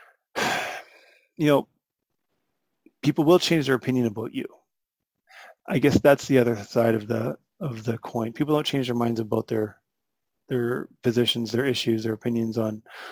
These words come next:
on politics. But if you can leave them with a, a positive memory or a lasting positive impression of how you handled yourself,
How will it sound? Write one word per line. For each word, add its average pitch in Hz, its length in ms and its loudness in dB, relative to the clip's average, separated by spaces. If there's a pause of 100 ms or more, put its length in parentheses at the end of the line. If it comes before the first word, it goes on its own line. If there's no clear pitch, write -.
(140)
on 110 120 -8
politics. 123 680 4 (500)
But 127 240 -2
if - 160 -2
you 139 140 -2
can 127 240 -2
leave 120 240 2
them 117 180 0
with 113 240 -4
a, 107 180 -2 (760)
a 180 100 -8 (480)
positive 120 680 2
memory 113 580 2
or 123 280 -4
a 110 60 -6
lasting 113 600 2 (320)
positive 113 480 0 (640)
impression 117 600 0
of 117 340 0
how 120 200 -2
you 113 160 0
handled 123 340 2
yourself, 113 600 -4